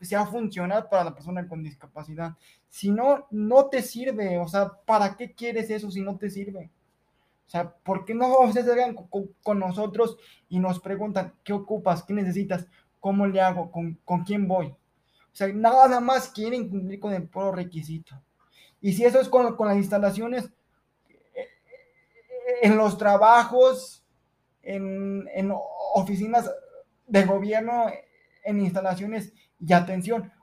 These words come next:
pues estamos de la fregada, ¿no? O sea, y se vuelve una di-, di-, discriminación tremenda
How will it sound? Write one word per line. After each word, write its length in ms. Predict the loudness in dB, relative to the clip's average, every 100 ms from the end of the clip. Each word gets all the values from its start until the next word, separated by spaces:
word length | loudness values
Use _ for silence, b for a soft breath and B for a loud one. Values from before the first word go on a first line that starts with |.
| _
pues 140 | -10
estamos 380 | 0 0 0 -4
de 80 | -6
la 100 | -6
fregada, 400 | -8 -6 -4 -4
¿no? 200 | -6 -8 -10 _ -14
O 40 |
sea, 240 | -8 -8 -8 b b _
y 100 | -10
se 120 | -6 -2
vuelve 280 | -2 -2 -2
una 320 | -2 0 0
di-, 460 | 0 -2 2 2 2
di-, 400 | 2 4 4 2
discriminación 1040 | -6 -6 -6 -6 -8 -6 -8 -6 -6 -6 -10 _ _ _ _
tremenda 580 | 0 0 -2 -4 -8